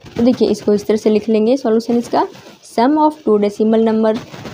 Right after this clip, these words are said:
is zero point nine, one of them is zero point six seven five, find the other। तो other number क्या होगा हमारा, ज़ीरो पॉइंट नाइन माइनस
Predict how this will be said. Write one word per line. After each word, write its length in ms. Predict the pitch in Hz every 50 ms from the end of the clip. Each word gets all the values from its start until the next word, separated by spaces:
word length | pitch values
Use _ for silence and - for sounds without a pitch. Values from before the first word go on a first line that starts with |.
| -
is 260 | 240 254 294 349 - - - - - 185
zero 260 | 180 180 196 196 202 208
point 300 | 208 - 214 220 226 220
nine, 280 | 220 226 226 226 254 349 427 453 - - 190 185
one 180 | 190 185 202 214
of 160 | 226 226 -
them 260 | 214 226 220 226 233
is 200 | 262 302 359 - - - - _ _ _ _ -
zero 280 | 202 196 220 233 285 349 370
point 400 | 370 - 202 190 190 196 233 233
six 320 | - - 175 170 - - -
seven 240 | 165 160 165 170 180
five, 280 | - - 180 185 226 277 - _ _ -
find 320 | 190 165 165 175 202 196
the 80 | 214 202
other। 280 | 202 208 208 220 247 240
तो 180 | - 262 311 349 - - - - - - - - - -
other 220 | - 185 185 214 233
number 340 | 240 233 220 226 226 226 - -
क्या 120 | 226 240
होगा 200 | 233 220 220 233
हमारा, 300 | 233 220 208 220 226 254 - - - - - - - -
ज़ीरो 180 | - 240 247 262
पॉइंट 280 | - 240 220 214 214 208
नाइन 240 | 196 185 196 190 190
माइनस 460 | 185 180 185 202 254 330 - -